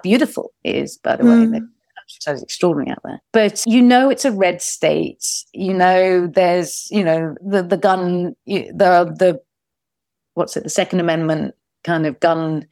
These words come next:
Speaker 1: rights law, the maga crowd, all that sort of thing. So I was kind of expecting that.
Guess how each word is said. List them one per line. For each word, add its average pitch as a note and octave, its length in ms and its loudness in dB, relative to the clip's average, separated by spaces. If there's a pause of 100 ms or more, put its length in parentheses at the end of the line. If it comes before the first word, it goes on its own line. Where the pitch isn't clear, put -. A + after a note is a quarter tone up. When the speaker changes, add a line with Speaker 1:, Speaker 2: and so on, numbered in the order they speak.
(380)
Speaker 1:
rights - 880 -2 (140)
law, F3 440 2
the D#3+ 80 -4
maga E3+ 340 0
crowd, E3 420 0
all G#3 140 2
that F#3 220 0
sort E3+ 180 -10
of E3 100 -12
thing. D3 380 -4 (880)
So B3+ 140 0
I C4 60 2
was C4+ 120 -2
kind F4 280 0
of F#4+ 60 0
expecting - 800 0
that. F3 460 -4